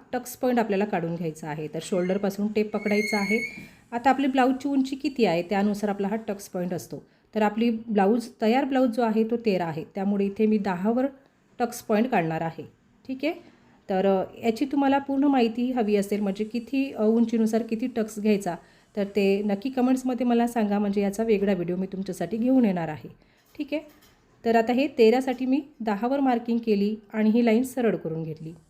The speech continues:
त्यानंतर हे सुद्धा दोन इंच वर लाईन घ्यायची आहे आपल्याला. बघा, जे दीड इंचावर मार्किंग केलेली होती ती दोन इंच वर घेतलेली आहे आणि हा टक्स पॉइंट आपला दहाचा आलेला आहे. बारा, साडेबारा उंची असेल तर साडेनऊ आपला हा टक्स पॉइंट येऊ शकतो.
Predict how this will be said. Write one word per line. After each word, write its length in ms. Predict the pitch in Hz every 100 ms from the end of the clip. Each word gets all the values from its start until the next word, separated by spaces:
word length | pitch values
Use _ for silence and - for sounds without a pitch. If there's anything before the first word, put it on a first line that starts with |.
| _ _ _ _
त्यानंतर 360 | 269 269 269 277
हे 240 | 247 262
सुद्धा 300 | 262 240 233
दोन 280 | 226 240 247
इंच 240 | 233 220
वर 280 | 233 220 233
लाईन 240 | 247 226 226
घ्यायची 380 | 233 220 220
आहे 80 | 202
आपल्याला. 280 | 196 185 196
बघा, 300 | 202 - 190 226 _ _ _ 214
जे 60 |
दीड 200 | 202 208
इंचावर 320 | 202 196 208
मार्किंग 340 | 208 190 190 185
केलेली 260 | 190 185
होती 340 | 214 208 208 - _ _ _ _ -
ती 60 |
दोन 240 | 233 233 226
इंच 180 | 220
वर 200 | 254 208
घेतलेली 400 | 165 165 165 165
आहे 240 | 180 151 143 - _ _ _ _ _ _ _ _ _ _ _ _ _ _ _ _ -
आणि 140 | 214
हा 60 | 233 233
टक्स 200 | 220 -
पॉइंट 220 | 226 226
आपला 200 | 220 220
दहाचा 440 | 214 180 214 220
आलेला 280 | 247 226 226
आहे. 260 | 214 202 262 - _ _ _ _ _ -
बारा, 300 | 247 240 269
साडेबारा 440 | 269 269 277 269
उंची 320 | 277 262 247 262
असेल 360 | 247 202 202
तर 80 | 214
साडेनऊ 560 | 220 220 190 190 196 214
आपला 240 | 202 202
हा 80 | 214
टक्स 320 | 220 196 -
पॉइंट 240 | - 185
येऊ 120 | 226 220
शकतो. 420 | - - -